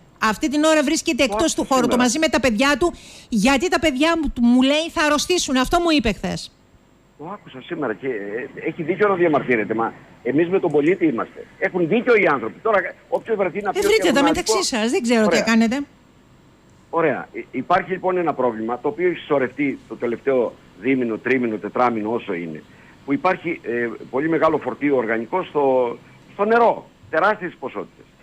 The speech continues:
Speaker 2: Έχουμε κάνει συνεννόηση με τη δεϊάι. Ποιες λύσεις υπάρχουν; Που στο κάτω-κάτω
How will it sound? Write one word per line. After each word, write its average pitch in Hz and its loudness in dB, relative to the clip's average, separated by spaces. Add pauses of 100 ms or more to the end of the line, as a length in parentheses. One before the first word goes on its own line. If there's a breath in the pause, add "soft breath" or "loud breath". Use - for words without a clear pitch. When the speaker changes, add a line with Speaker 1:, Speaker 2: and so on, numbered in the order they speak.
(200 soft breath)
Speaker 2:
Έχουμε 151 -6
κάνει 139 0
συνεννόηση 127 -6
με 123 -4
τη 101 -12
δεϊάι. 113 0
Ποιες 185 -2
λύσεις 175 -6
υπάρχουν; 117 -4 (480 soft breath)
Που 147 -14
στο 143 -12
κάτω-κάτω 190 -2